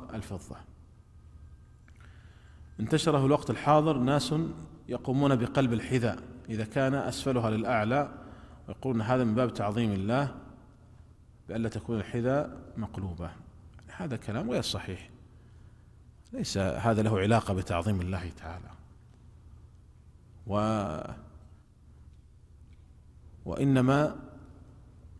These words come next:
يعني بعض الناس يفعل هذا من باب الاستقذار فقط،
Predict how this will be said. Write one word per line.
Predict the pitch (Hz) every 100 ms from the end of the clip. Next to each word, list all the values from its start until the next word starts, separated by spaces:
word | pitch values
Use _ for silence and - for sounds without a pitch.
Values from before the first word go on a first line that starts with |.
| -
يعني | 135 123
بعض | 139 135
الناس | 120 156 160
يفعل | 170 135 120
هذا | 160 180
من | 156
باب | 170
الاستقذار | 143 131 - - 123 139 107
فقط، | 147 - 101 -